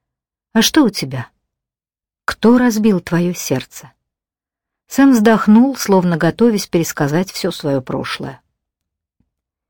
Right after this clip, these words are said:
"Я несколько лет провел с одной женщиной", — сказал он. Сэм не смотрел на меня, он смотрел в сторону, на реку.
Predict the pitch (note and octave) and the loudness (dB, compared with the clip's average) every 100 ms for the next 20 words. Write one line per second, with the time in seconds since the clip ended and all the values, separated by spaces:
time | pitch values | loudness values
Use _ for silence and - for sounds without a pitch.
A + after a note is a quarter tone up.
0 | _ _ - F#3+ G#3+ G#3 G#3+ G3+ - G3 | _ _ 0 4 6 6 6 4 0 -4
1 | - G3+ G3+ A#3+ G3+ - - _ _ _ | -2 -2 2 2 0 -4 -20 _ _ _
2 | _ D#3+ D#3 D3 C3 D#3 C#3+ D#3 D3 D3 | _ 0 2 2 0 -4 -4 -4 -2 -2
3 | B2+ - B2+ B2+ B2+ _ - - C#3 C#3+ | 0 -2 -2 -8 -12 _ -12 -4 -2 0
4 | F3 A3+ A3 _ _ _ _ _ - C4 | 2 2 2 _ _ _ _ _ 2 6
5 | A#3 A3+ A3+ A#3+ A#3+ A#3+ C#3+ C#3 C3+ C3+ | 6 6 4 2 2 0 0 -2 -2 -2
6 | B2+ _ _ - B3 - A3+ A#3 A3+ G#3 | -4 _ _ 2 2 4 2 4 2 0
7 | - G3 D3+ C3+ C3 D3 F3 C#3+ B2+ - | -2 2 2 0 -2 0 0 0 -2 -8
8 | D#3 | -16